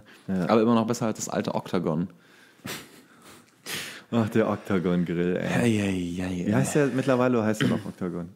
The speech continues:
Speaker 1: Ach,
Speaker 2: Nee,
Speaker 1: den
Speaker 2: der
Speaker 1: gibt's
Speaker 2: hat,
Speaker 1: ja.
Speaker 2: der heißt inzwischen anders, glaub ich.
Speaker 1: Ja, aber
Speaker 2: Sarai
Speaker 1: der war,
Speaker 2: oder so.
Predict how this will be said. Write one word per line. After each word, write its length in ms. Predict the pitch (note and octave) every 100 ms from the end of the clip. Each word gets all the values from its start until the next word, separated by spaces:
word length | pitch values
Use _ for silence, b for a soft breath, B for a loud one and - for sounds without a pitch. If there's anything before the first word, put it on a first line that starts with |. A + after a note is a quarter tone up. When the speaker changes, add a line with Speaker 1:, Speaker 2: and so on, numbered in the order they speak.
| -
Speaker 1:
Ach, 80 | G2
Speaker 2:
Nee, 60 |
Speaker 1:
den 100 | G2+
Speaker 2:
der 100 | A2
Speaker 1:
gibt's 60 | G#2
Speaker 2:
hat, 60 | A2
Speaker 1:
ja. 40 | -
Speaker 2:
der 120 | G2+
heißt 200 | A2+ -
inzwischen 240 | G#2+ G#2
anders, 280 | E2 G2+ -
glaub 160 | G1+ G1+
ich. 140 | - _ _ b b b b
Speaker 1:
Ja, 280 | F#2 F#2 E2 _ -
aber 160 | - F#2
Speaker 2:
Sarai 140 | E2+ F#2
Speaker 1:
der 100 | G2
war, 160 | G2 F#2
Speaker 2:
oder 60 | G#2
so. 180 | A2